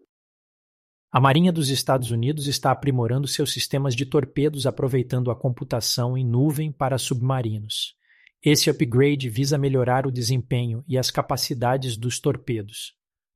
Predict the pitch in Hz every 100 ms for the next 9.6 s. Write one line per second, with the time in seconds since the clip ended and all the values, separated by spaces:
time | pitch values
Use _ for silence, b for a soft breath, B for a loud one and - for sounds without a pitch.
0 | _ 147 127 131 160 160 123 139 - 131
1 | 147 143 127 131 139 120 123 - 131 -
2 | 117 123 147 170 160 135 123 131 123 123
3 | 120 117 117 123 127 - - 160 - 139
4 | 120 135 135 - 127 117 - 123 - 139
5 | 143 123 117 110 117 b b b 143 131
6 | 131 - 139 131 - 127 117 - 135 120
7 | 120 127 113 - 131 127 117 120 131 -
8 | 131 - - - 120 127 135 120 127 -
9 | 127 - 110 98 - -